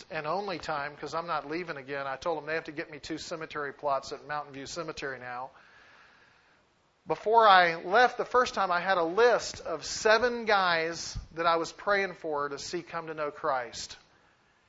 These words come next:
And in about a six-month time, six of those seven guys came to know Christ, which is a pretty good thing. If you guys would decide we're gonna pray for people to come to know Christ, it's amazing that God actually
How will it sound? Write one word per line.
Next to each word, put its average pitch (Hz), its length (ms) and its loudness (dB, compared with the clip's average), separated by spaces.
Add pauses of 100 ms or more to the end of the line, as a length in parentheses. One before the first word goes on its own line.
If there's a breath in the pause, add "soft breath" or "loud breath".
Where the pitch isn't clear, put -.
(300 soft breath)
And 180 260 2
in 202 160 0
about 202 240 6
a 185 60 2
six-month 233 600 -2
time, 165 540 -2
six - 480 -2
of 208 60 2
those 190 200 0
seven 190 380 0
guys 147 360 -2
came 170 240 -6
to 165 60 -8
know 160 160 -2
Christ, 135 460 -4 (360 loud breath)
which 185 180 -2
is 175 160 -6 (120)
a 202 40 -6
pretty 285 260 -2
good 208 260 -2
thing. 170 360 -2
If 165 160 -8
you 240 160 -2
guys 226 260 2
would 190 140 -4
decide 190 480 0
we're 196 100 -2
gonna 196 160 -4
pray 190 380 0
for 196 180 -6
people 190 380 -6
to 160 100 -10
come 175 240 -8
to 170 60 -8
know 160 160 -4
Christ, 160 440 -2
it's 214 140 -8
amazing 202 460 -2
that 147 160 -12
God 160 220 4
actually 160 460 0